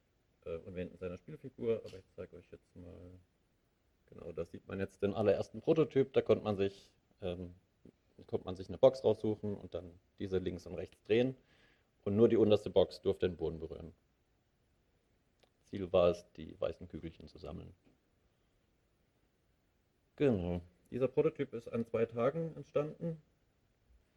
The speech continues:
Äh, mehr dazu später. Denn, äh, als nächstes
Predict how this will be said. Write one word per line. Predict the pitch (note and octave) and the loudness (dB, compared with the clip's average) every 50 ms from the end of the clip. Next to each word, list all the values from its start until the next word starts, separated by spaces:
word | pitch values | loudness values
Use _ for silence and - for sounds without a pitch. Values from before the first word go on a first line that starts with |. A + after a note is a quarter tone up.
| _ _ _ _ _ _ - | _ _ _ _ _ _ -4
Äh, | B2+ A#2 A#2+ A#2 A#2 A2 A2 - _ _ _ _ _ - | 0 2 4 4 2 2 -2 -6 _ _ _ _ _ -10
mehr | G#2+ G#2+ G#2 A2+ A#2 | -2 2 6 8 8
dazu | A2+ A#2 - - - A2+ G#2+ G#2 G#2 G#2 G#2 G#2 G#2 - - _ _ _ _ _ | 10 8 8 6 0 -4 0 4 6 6 6 4 2 -6 -16 _ _ _ _ _
später. | _ - _ - D#2+ D#2+ - D2 - - _ _ _ - | _ -12 _ 2 4 4 4 0 -6 -10 _ _ _ 2
Denn, | G#2 G#2+ A#2 B2+ C3+ C3 - _ _ _ _ - | 2 2 2 0 -2 -6 -12 _ _ _ _ -4
äh, | - | 0
als | G#2 G#2 - G2+ - | 2 2 2 2 0
nächstes | G2+ G2+ G2+ - - - A2+ G#2 - - - | 0 -2 -2 2 4 4 4 4 4 -2 -18